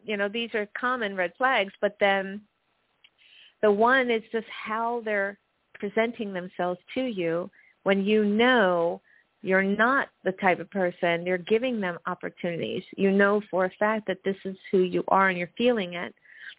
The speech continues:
but others can make you feel or, or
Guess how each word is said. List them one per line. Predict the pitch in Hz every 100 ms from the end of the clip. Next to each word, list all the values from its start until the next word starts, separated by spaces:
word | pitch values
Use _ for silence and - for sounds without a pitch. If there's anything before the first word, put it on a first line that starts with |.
| _
but | 196 - -
others | 220 226 214 -
can | 202
make | 190 185 -
you | 185 _
feel | 190 190 185 185 190 _ _ _ _ _ _ -
or, | 185 170 _ _ _ _ _ _ _
or | 180 175 170